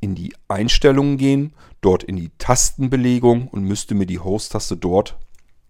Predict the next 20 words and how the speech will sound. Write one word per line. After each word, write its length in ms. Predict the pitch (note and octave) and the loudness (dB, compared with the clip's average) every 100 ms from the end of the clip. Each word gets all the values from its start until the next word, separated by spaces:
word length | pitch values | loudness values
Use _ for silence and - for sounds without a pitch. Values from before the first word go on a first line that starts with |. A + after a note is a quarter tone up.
| _ _ _ _ - - - | _ _ _ _ -20 -14 -8
ähm, 220 | G2 F#2+ | -6 -2
über 260 | A#2 G#2+ | 4 4
das 340 | F#2+ G2 - - | 4 -2 -4 -2
dortige 360 | F#2+ G2+ G2 | -2 -2 -4
Menü 340 | G2 F#2 F#2+ G#2+ - - - - | -2 0 0 0 -4 -20 -6 0
umkonfigurieren. 1000 | C3 A2 G2 E2+ - - - E2+ C#2+ - _ _ _ _ _ _ _ _ _ _ - - - - - - | 2 2 -2 -4 -10 -14 -14 -14 -16 -20 _ _ _ _ _ _ _ _ _ _ -20 -20 -20 -20 -20 -2
Das 240 | A2+ A2 - | 0 0 0
geht. 480 | G#2+ E3+ - - - _ _ _ _ _ _ _ _ | 2 2 0 -10 -16 _ _ _ _ _ _ _ _
Und 280 | - A2+ A2+ | -4 -4 -2
jetzt 280 | G#2 A2 - | -2 -2 2
kommt 220 | C3+ A#2+ | 2 4
ein 140 | A#2 A#2+ | 2 2
Problem, 680 | A2 F#2+ F#2+ A2+ G#3 E2 C#2 | -2 -2 0 0 0 -4 -8
ähm, 680 | - G#2+ A2+ A#2 A#2+ A#2 - - | -6 -4 -2 -2 -4 -6 -12 -10
zustande, 560 | - - - G#2+ D#3+ | -6 -2 0 0 -2
dass 380 | C#3 A#2 - - - _ _ _ _ _ _ _ _ _ _ _ _ - | -2 -2 -2 -8 -14 _ _ _ _ _ _ _ _ _ _ _ _ -4
manche 520 | G2+ A2 E3+ - F#3 | 2 4 2 0 -2
Blinde 580 | D#3 F3 F3+ F#3+ G#3 A3 _ _ _ _ | 0 0 2 2 0 -2 _ _ _ _
in 260 | C3 E3+ B2+ | 2 2 4
VirtualBox 800 | A#2+ B2 A#2+ F2+ G#2 - - | 4 4 0 2 0 0 -6